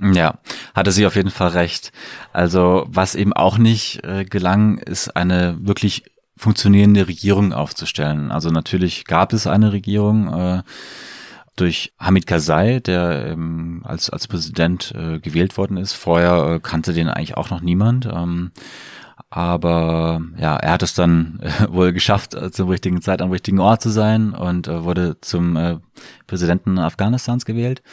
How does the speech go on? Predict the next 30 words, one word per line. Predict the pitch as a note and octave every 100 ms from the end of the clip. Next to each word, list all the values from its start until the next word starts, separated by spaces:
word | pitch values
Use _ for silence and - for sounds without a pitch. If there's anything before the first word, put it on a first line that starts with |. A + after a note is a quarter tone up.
| - - - - _ -
Und | F#2+ F#2+ F#2+ F#2 - -
diese | G2 G2+ G2+
ganze, | G#2+ A#2 A#2+ A2+ G2 -
äh, | - F#2+ F#2+ D#2 F#2+
Regierung | G2 A2+ G#2+ F#2
um, | F2 F2 E2+ - - _
ähm, | E2+ D#2+ D2+
Hamid | E2+ E2+ - _ _ -
Karzai | D#2+ D#2+ D#2 D#2+
und | D#2+ D#2
später, | - E2 E2 D#2 D#2 D#2 D#2 -
äh, |
Ashraf | - - -
Ghani, | E2+ F2+ F2
der, | E2 D#2+ D#2 - E2 D#2 -
äh, |
jetzt | D#2+ - E2
im | D#2+
August | F2+ F2
aus | - -
dem | E2
Land | F2
geflohen | - - E2 F2 C2
ist | G2 -
und, | E2 D2+
äh, | D#2+ E2 D#2
sein | E2 E2
Volk | - E2
zurückgelassen | - G2 - D#2+ - E2
hatte, | F2 G2+